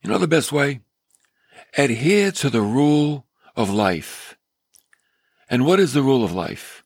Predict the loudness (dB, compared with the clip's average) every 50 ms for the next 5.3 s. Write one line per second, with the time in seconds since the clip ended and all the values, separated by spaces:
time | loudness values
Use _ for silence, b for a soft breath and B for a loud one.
0 | _ _ _ -2 0 2 4 4 2 2 2 0 -2 -2 -2 -4 -8 -12 -18 -20
1 | _ _ _ _ _ _ _ _ b b b b b b b b b b b b
2 | b -2 -2 0 0 0 0 2 2 2 2 4 2 0 0 -2 -4 -2 0 0
3 | 2 2 2 0 0 0 -2 -4 -6 -6 -8 -12 _ _ _ _ _ _ _ _
4 | _ _ _ _ _ _ _ _ _ -8 -6 -2 0 2 2 2 2 0 0 2
5 | 2 2 0 -2 -6